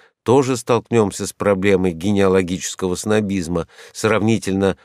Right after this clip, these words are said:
безобидного варианта тех же состояний ума и души. И вот режим принялся опираться на древнегерманские мифы. Они были мрачными и кровавыми и кончались, как вы помните, всеобщей гибелью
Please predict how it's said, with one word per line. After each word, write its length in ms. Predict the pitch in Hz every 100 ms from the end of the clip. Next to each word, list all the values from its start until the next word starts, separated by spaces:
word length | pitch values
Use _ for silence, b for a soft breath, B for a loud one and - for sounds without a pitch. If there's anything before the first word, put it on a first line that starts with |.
| b
безобидного 840 | - 127 120 123 117 101 101 90
варианта 540 | 87 98 104 151 143 127
тех 340 | - 117 117
же 140 | 107 127
состояний 760 | - 101 - 98 90 85 82
ума 400 | 82 107 101 85
и 80 | 76
души. 440 | 80 95 - - - _ _ B B B B B B
И 80 | 117
вот 240 | 185 226
режим 540 | 196 190 143 202 220
принялся 560 | 180 156 143 127 - 185
опираться 580 | 180 135 151 170 - 143
на 160 | 131
древнегерманские 1160 | 107 90 139 165 151 104 110 107 143 135 - 151
мифы. 500 | 143 123 82 - 110 _
Они 300 | 73 80 127
были 240 | 185 196 196
мрачными 720 | 170 165 175 - 160 156 151
и 40 |
кровавыми 840 | - 139 160 131 113 101 95 87 B B B B
и 100 | 107
кончались, 560 | 101 120 98 147 175 170
как 240 | - 165
вы 120 | 165 147
помните, 680 | 156 156 156 147 156 156
всеобщей 600 | 139 - 117 107 107 -
гибелью 680 | 123 117 127 131 131 135 123